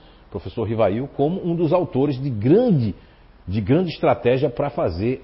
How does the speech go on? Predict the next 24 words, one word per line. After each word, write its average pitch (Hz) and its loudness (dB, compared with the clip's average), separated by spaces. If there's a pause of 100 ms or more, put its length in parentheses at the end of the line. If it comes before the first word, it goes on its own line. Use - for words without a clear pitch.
a, 95 -2
a 85 -2
psicopedagogia 113 -2
do 127 -2
primário. 120 0 (480)
Eu 98 -6
acho 95 -10
que 143 -6
não 147 2
existe 110 -4
mais 104 0
o - -2
primário, 85 -2
né? 98 -2
Agora 107 -2
é - 0
o 117 -2
quê? 131 -6
Como 120 -8
é 113 -6
que 107 -6
é - -4
o - -4
nome? 131 -8